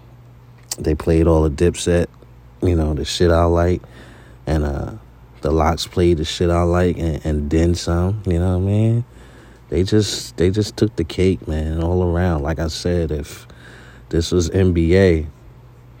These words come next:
Jadakiss was Kobe tonight, you know what I mean? He led the team in scoring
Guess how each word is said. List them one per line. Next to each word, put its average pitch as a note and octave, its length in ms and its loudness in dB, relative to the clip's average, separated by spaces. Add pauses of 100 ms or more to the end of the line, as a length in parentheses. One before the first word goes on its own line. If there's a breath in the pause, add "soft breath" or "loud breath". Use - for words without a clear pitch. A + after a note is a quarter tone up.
Jadakiss F2+ 680 0
was D2+ 120 -6
Kobe E2+ 380 2
tonight, D2 520 -8
you E2+ 60 -4
know F2 100 0
what F2+ 100 0
I F#2 40 0
mean? F#2 360 0
He F2+ 100 2
led F2 360 2 (640 loud breath)
the - 120 0
team E2+ 560 0 (140)
in E2 240 -2
scoring F#2 680 2